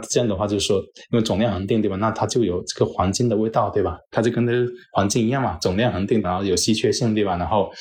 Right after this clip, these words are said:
啊，你不可能超发，然后也，也，也，你要转账的时候，大家都不能够去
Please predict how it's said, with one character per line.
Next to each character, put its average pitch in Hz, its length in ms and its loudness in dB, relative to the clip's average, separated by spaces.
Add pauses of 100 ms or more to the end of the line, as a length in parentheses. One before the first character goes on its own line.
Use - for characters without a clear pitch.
(260)
啊， 95 280 0
你 95 280 0
不 - 140 0
可 - 140 0
能 92 140 0
超 107 240 0
发， 107 240 0
然 92 100 0
后 104 160 0
也， 92 160 0
也， 92 220 0
也， 95 240 0 (180)
你 90 60 -2
要 104 100 4
转 85 180 -2
账 120 140 0
的 101 80 0
时 - 140 -2
候， 107 180 0
大 120 140 2
家 107 180 0
都 104 240 -2 (220)
不 123 80 2
能 98 140 2
够 110 120 0
去 - 380 -2